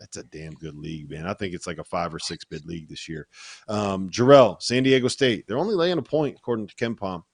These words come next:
Think they can go into the pit and pick up a win on Saturday?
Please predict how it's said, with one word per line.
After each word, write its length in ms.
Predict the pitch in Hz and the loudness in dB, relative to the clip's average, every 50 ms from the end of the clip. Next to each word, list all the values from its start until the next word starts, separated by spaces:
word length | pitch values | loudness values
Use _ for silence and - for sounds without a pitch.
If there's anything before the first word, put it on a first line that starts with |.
| _ _ _ | _ _ _
Think 140 | 117 120 117 | -6 -4 -2
they 140 | 131 127 120 | 0 -2 -2
can 100 | 113 104 | -2 4
go 220 | 110 123 123 120 | 6 6 6 6
into 420 | - 139 160 185 180 - 185 190 185 | 2 0 0 0 0 -2 -2 -2 2
the 140 | 160 175 | 2 0
pit 580 | - - - - 180 180 147 - - - - - _ _ _ _ _ _ | 0 0 2 4 6 6 6 2 -4 -12 -14 -14 _ _ _ _ _ _
and 100 | 98 - | -12 -4
pick 160 | - 127 120 | -4 -4 -4
up 120 | 135 113 120 | -2 -4 -2
a 40 | |
win 180 | 120 117 123 123 | -2 0 0 0
on 120 | 123 123 | 0 0
Saturday? 480 | - - 127 131 135 139 147 151 170 | 2 2 4 4 2 0 -4 -6 -8